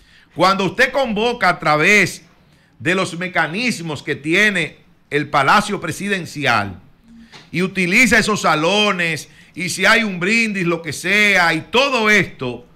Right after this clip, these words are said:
usted está utilizando los recursos del Estado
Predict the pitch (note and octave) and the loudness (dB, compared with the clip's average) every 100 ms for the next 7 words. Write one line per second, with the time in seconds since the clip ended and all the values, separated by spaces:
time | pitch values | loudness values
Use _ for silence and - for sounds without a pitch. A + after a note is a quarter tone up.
0 | _ _ _ _ F#3+ F3+ - A#3 A#3+ G#3+ | _ _ _ _ -8 -8 0 2 4 2
1 | F#3+ G3 G#3 G#3 A3 G3 - G3 F#3 E3+ | 0 2 2 2 -2 -12 -8 -6 -6 -6
2 | - A3+ C#4+ B3 G#3 F3+ E3+ D#3 G#3 G#3+ | 0 0 0 -2 -4 -4 -6 -8 -8 -6
3 | G3+ F3 E3 - D#3+ D#3+ C#3 A#2 G2+ | -4 -4 -4 -2 2 4 4 0 -8